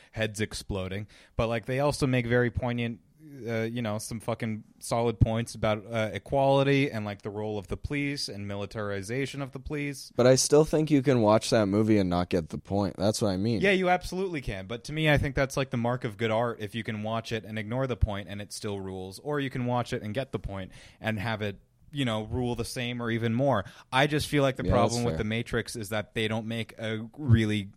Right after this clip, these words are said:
Speaker 1: crazy point. Like, I feel like The Matrix is just being like, "What if this was a computer?" And then they don't have anything to back that up. And, it, you know, that's a really cool premise for a movie, but, like, as a philosophy argument or, like, a thought experiment, it's just very, very surface level.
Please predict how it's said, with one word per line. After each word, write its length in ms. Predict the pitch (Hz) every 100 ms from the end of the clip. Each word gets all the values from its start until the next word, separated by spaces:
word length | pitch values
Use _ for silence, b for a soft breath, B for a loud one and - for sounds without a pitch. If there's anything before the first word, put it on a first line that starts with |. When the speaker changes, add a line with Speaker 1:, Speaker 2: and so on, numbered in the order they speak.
| - - - _ _
Speaker 1:
crazy 360 | - 107 98 101
point. 220 | - 104
Like, 220 | 117 107 B B -
I 120 | 135
feel 200 | - 165
like 140 | 156
The 100 | 147
Matrix 420 | 131 131 147 131
is 140 | 131 110
just 180 | 120 -
being 200 | 127 120
like, 200 | 113 107
"What 160 | 113
if 100 | 139
this 200 | 160 147
was 140 | 156 147
a 40 |
computer?" 480 | 156 139 165 175 113
And 160 | 101
then 120 | 127 123
they 100 | 120
don't 180 | 123
have 160 | 120 123
anything 380 | 123 120 131 113
to 60 |
back 340 | 101 107 107 113
that 260 | 107 107
up. 280 | 101 127 - B B B -
And, 180 | 120
it, 180 | 147 156
you 120 | 170
know, 100 | 143
that's 220 | 139 147 160
a 60 |
really 200 | 143 156
cool 200 | 147 151
premise 340 | - 135 139 -
for 160 | 143
a 40 | 113
movie, 340 | 110 135 117
but, 140 | 104 110
like, 220 | 110 107
as 200 | 113 117
a 40 |
philosophy 720 | - 123 107 117 - 135 147
argument 480 | 151 156 156 170 175
or, 100 | 113
like, 220 | 117 113 -
a 60 |
thought 300 | 113 107 117
experiment, 640 | 143 135 - 160 165 180 185
it's 160 | 120 113
just 180 | 127 107
very, 300 | 113 107 110
very 260 | 110 104
surface 400 | - 101 90 87
level. 320 | 87 76 78